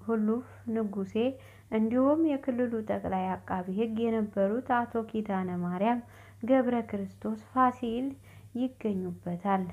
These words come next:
በተጨማሪም የክልሉ ትምህርት ቢሮ ኃላፊ የነበሩት አቶ ባህታ ወልደ ሚካኤል፣ የክልሉ ኢኮኖሚ ቢ-፣ ቢሮ የልማት እቅድ አስተባባሪ አቶ ሀጎስ ወልደ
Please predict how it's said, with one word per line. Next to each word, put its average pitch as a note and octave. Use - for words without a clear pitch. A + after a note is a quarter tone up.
በተጨማሪም A3
የክልሉ B3
ትምህርት F#3
ቢሮ F3+
ኃላፊ G3
የነበሩት G3+
አቶ G#3+
ባህታ G3
ወልደ F#3+
ሚካኤል፣ G#3+
የክልሉ C4
ኢኮኖሚ C4
ቢ-፣ G3
ቢሮ G#3
የልማት G#3+
እቅድ B3
አስተባባሪ F#3
አቶ A#3
ሀጎስ G#3+
ወልደ A3+